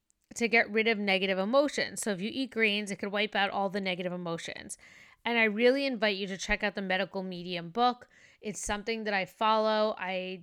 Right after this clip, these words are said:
do, um, I do juicing normally twenty minutes before I eat.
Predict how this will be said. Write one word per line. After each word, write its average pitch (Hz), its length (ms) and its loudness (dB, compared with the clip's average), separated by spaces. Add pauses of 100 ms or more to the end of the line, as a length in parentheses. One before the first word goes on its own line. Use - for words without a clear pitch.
do, 196 440 -2
um, 180 460 -6 (200)
I 190 340 -8
do 202 180 -8
juicing 240 840 -4
normally 208 460 -8
twenty 196 340 -8
minutes 185 280 -10
before 180 340 -8
I 165 240 -8
eat. 247 320 -4